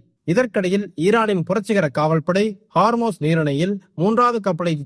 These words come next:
தாக்கியதாக ஈரான் சார்பு செய்தி நிறுவனங்கள் செய்தி வெளியிட்டுள்ள நிலையில், போரை முடிவுக்கு கொண்டு வருவதற்கான சாத்தியக்கூறுகள் தொடர்பில் கேள்வி எழுப்பப்பட்டுள்ளது.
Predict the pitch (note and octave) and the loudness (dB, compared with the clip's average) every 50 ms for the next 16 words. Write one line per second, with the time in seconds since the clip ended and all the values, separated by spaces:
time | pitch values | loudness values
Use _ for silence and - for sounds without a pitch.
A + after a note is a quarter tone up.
0 | - D#3+ D#3+ F3+ F3 - G3+ F#3 F3 F3 E3+ E3+ F3 D3 C3+ D#3+ F#3+ F#3+ F3 D#3+ | -2 0 0 0 -2 -2 -2 0 0 0 -2 -2 -2 -2 0 0 0 2 0 0
1 | - E3 D3+ D3+ D3 C3+ A#2+ - C#3+ D#3 F3 F3 D3+ C3+ C#3+ D3 C#3+ C#3+ C#3 C#3 | 0 0 0 0 -2 -4 -4 -2 -2 0 0 0 -2 -2 -2 -2 -2 -2 -2 -4
2 | C3+ B2+ A#2 D#3 D#3 F3+ F#3+ F#3 D3 C#3 D3 D3+ C#3 - D3 C3+ C3+ B2+ A#2 A#2 | -4 -4 -2 -2 0 0 2 0 0 0 0 -2 -2 -2 -2 -2 -2 -2 -2 0
3 | A#2 A#2 C3+ D#3+ F3+ F3+ D#3+ - - _ - G3+ A#3 C4 B3+ A#3 F#3+ D#3+ D#3+ F3+ | 0 0 0 0 0 -2 -2 -6 -8 _ 2 4 4 4 4 2 0 -2 -2 0
4 | G3+ A#3+ A#3+ G3 G#3+ F3+ D#3+ F3 F3 F3+ F#3 F3+ F3+ E3+ F3 E3 E3+ D#3+ D3+ C#3+ | 0 0 0 0 -2 -2 -2 -2 0 0 0 2 2 2 0 0 0 -2 -2 -2
5 | B2+ - E3 E3+ G3+ G3 - G#3 F3+ D#3 D#3+ E3 D#3+ D3+ D#3 D3 C3 D3 C#3 C#3+ | -2 -2 -2 -2 -2 0 0 0 0 0 0 0 0 0 0 -2 0 0 0 0
6 | C#3+ F3 F#3+ G3 F#3+ F3+ - - F#3 F#3+ G3 F3+ E3 F3+ F#3+ F3 E3+ F3 F3+ F3 | 2 2 2 2 0 -2 -2 0 2 2 4 4 4 2 0 0 0 2 2 2
7 | D#3 D#3+ B2+ D#3 C#3 B2 D3 C#3+ D3 C#3+ E3 F#3 D#3+ | 0 -2 -2 -4 -4 -4 -2 -2 0 0 2 2 0